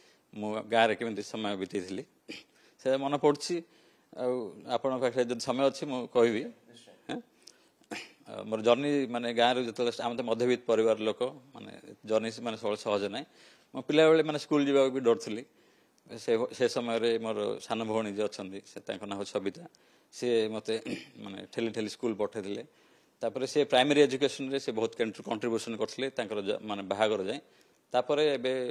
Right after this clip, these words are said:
Speaker 1: ମୋର ବାଲ୍ୟକୁମାର ସ୍ୱାଇଁ ବୋଲି ଜଣେ ଭଣଜା ଅଛନ୍ତି ପଡ଼ିଶା ଘର, ସେ ମା-, ମାନେ ଆମ ଗାଁ ସ୍କୁଲରେ ପଢ଼ୁଥିଲେ। ତାପରେ ସେ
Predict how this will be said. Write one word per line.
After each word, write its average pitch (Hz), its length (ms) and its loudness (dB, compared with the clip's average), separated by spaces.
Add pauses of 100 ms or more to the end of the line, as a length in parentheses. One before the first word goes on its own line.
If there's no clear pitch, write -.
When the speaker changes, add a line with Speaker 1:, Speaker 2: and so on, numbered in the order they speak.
(160)
Speaker 1:
ମୋର 117 180 -6
ବାଲ୍ୟକୁମାର 135 520 2
ସ୍ୱାଇଁ 120 280 -4
ବୋଲି 117 260 -4
ଜଣେ 107 220 -4
ଭଣଜା 104 360 0
ଅଛନ୍ତି 95 300 -4
ପଡ଼ିଶା 98 360 -2
ଘର, 95 140 -6 (560)
ସେ - 160 2 (320)
ମା-, 117 240 -10
ମାନେ 120 200 -8
ଆମ 117 140 0
ଗାଁ 117 180 2
ସ୍କୁଲରେ 113 340 -4
ପଢ଼ୁଥିଲେ। 113 380 -4
ତାପରେ 113 180 -4
ସେ 117 80 -6